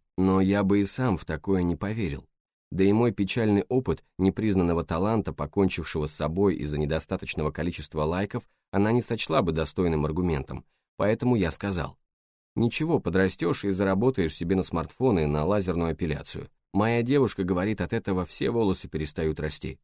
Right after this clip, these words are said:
"Твоя девушка Саялы?" оживилась сестра Мурки. "Та, которая поёт?" "Да, она. А я кое-что про неё знаю". Что-то мне не понравился её прищур.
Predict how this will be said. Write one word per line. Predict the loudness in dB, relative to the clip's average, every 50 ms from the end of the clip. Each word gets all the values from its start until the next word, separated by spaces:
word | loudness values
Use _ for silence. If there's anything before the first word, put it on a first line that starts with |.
| _ _ _ _ _ _ _ _ -8
"Твоя | -4 -2 0 0
девушка | 0 0 0 0 0 -2 -4 -4 -6
Саялы?" | -4 -2 -2 0 0 0 0 0 0 -2 -2 -4 _ _ _ _ _ _ _ -6
оживилась | -4 -4 -2 0 0 0 0 0 -2
сестра | -2 -6 -8 -8 -4 -2 0
Мурки. | 0 2 0 0 -2 -8 -14 -14 _ _ _ _ _ _ _
"Та, | -2 -2 -2 0
которая | -2 -4 -2 -2 0 0 0 -2
поёт?" | 0 0 0 2 2 0 0 -2 -6 _ _ _ _ _ _ _ _ _ _ -6
"Да, | -2 0 0 0 0 0 0
она. | 0 0 -2 -2 -6 _ _ _ _ _ _ _ _ _ _ -6
А | -2
я | 0 0
кое-что | 0 2 2 2 2 2 -2 -4
про | -2 2 2
неё | 4 4 4 2 2
знаю". | 2 0 0 0 0 -2 -4 -6 -10 _ _ _ _ _ _ _
Что-то | -14 -6 -2 -2 0 0 2
мне | 2 2 2 2
не | 2 0 0
понравился | 0 0 -2 0 0 -2 -2 -2 -4 -6 -6 -6 -6
её | -4 -2 -2 -2 -4
прищур. | -4 -6 -6 -6 -4 -4 -6 -8 -10 _